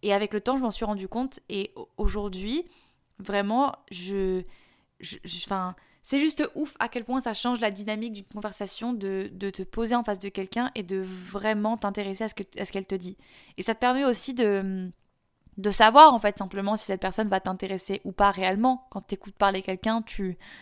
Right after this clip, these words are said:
tu, tu vois les sujets de conversation, tu... Je sais pas, 'fin, c'était juste un truc que je voulais mentionner parce que j'ai regretté la dernière fois de pas l'avoir dit, mais vraiment, quand vous rencontrez quelqu'un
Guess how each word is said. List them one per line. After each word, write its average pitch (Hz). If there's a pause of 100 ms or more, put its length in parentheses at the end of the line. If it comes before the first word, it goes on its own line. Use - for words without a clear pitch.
(140)
tu, 190
tu -
vois 233
les 202
sujets 196
de 185
conversation, 190
tu... 180 (460)
Je 220
sais 247
pas, 214
'fin, 196 (400)
c'était -
juste 254
un 240
truc 240
que 226
je 196
voulais 202 (140)
mentionner 208
parce 196
que 185 (180)
j'ai 190
regretté 190
la 208
dernière 185
fois 202
de -
pas 190
l'avoir 185
dit, 208 (380)
mais 208
vraiment, 202
quand 202
vous 180
rencontrez 202
quelqu'un 196